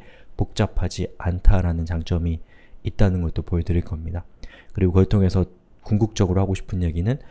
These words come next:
코딩을 처음 하시는 분들은 처음부터 너무 보편적이고 대단한 걸로 하지 마-, 하려고 하지 마시고 세상에서 제일 중요한 자기 자신의 문제를 해결하는데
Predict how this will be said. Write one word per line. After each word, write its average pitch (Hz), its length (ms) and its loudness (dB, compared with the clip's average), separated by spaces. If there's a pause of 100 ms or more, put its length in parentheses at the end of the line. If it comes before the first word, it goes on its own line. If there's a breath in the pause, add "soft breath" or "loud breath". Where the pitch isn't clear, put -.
(280 loud breath)
코딩을 113 360 4
처음 135 300 4
하시는 107 320 0
분들은 90 540 -2 (280)
처음부터 135 560 -2
너무 95 300 0
보편적이고 95 920 2 (380 loud breath)
대단한 95 420 6
걸로 85 220 2
하지 95 200 0
마-, 82 200 0
하려고 98 340 0
하지 101 160 0
마시고 82 560 0 (480 loud breath)
세상에서 101 400 6
제일 92 340 2
중요한 92 400 -2
자기 87 240 2
자신의 113 480 2
문제를 95 460 2
해결하는데 95 720 2